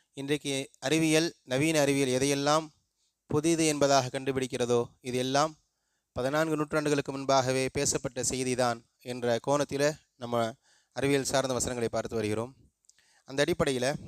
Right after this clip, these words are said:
ஃபுர்கான் என்ற அத்தியாயத்துடைய ஐம்பத்தி மூன்றாவது வசனத்தில் அல்லாஹு தாலா கடல்களை பற்றி பேசுகிறான், கடல்களுடைய சங்கமிக்கிறதை பற்றி பேசுகிறான்.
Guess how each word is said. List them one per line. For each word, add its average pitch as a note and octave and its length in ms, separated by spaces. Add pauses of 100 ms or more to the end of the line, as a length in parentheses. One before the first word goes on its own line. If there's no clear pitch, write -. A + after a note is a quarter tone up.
(680)
ஃபுர்கான் F3+ 440
என்ற D#3+ 140
அத்தியாயத்துடைய D3+ 560
ஐம்பத்தி D#3 360
மூன்றாவது C#3+ 400
வசனத்தில் B2+ 460 (180)
அல்லாஹு B2+ 320
தாலா A#2 280 (840)
கடல்களை D#3+ 420
பற்றி C#3 220
பேசுகிறான், G#2 560 (380)
கடல்களுடைய D3+ 600
சங்கமிக்கிறதை D3 720
பற்றி B2 240
பேசுகிறான். G#2+ 440